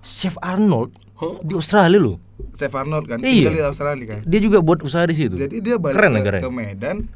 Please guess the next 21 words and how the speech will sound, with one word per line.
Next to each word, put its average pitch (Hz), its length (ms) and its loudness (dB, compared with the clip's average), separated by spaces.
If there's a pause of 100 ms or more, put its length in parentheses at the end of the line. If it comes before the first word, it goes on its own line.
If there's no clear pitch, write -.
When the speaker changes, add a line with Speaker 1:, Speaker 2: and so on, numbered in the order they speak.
Speaker 3:
tapi 110 220 -10
memang 143 200 -10
kan 165 140 -10
usaha 120 300 -10
bosnya 113 260 -10
banyak. 95 380 -10 (640)
Speaker 1:
Oh, 104 100 -4
dari, 101 220 -2
memang 101 180 0
orang 101 220 -2
kaya 98 240 2
Speaker 3:
Iya, - 80 0
Speaker 1:
juga, 127 240 2
Speaker 3:
cuma - 60 -2
itu 113 120 -4
tadi 107 220 2
Speaker 1:
terbackup 185 180 0
ya. - 60 2
Speaker 3:
masalahnya, 226 320 0
Bor. 117 320 -8
Speaker 1:
Hmm. 104 240 -6